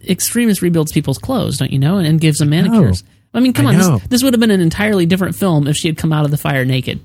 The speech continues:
Speaker 1: <laughs>
Speaker 2: Yeah, it would have.
Speaker 1: <laughs>
Speaker 2: That
Speaker 1: That,
Speaker 2: would
Speaker 1: that,
Speaker 2: have
Speaker 1: that would not have worked.
Speaker 2: Well, I didn't need to see that, but I was a little bothered by the fact that here she was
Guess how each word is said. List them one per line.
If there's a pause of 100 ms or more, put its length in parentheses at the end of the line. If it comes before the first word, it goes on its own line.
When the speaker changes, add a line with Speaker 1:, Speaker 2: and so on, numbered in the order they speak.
Speaker 1:
<laughs> (380)
Speaker 2:
Yeah,
it
would
have.
Speaker 1:
<laughs> (480)
Speaker 2:
That
Speaker 1:
That,
Speaker 2:
would
Speaker 1:
that,
Speaker 2:
have
Speaker 1:
that
would
not
have
worked. (440)
Speaker 2:
Well,
I
didn't
need
to
see
that, (240)
but
I
was
a
little
bothered
by
the
fact
that (280)
here
she
was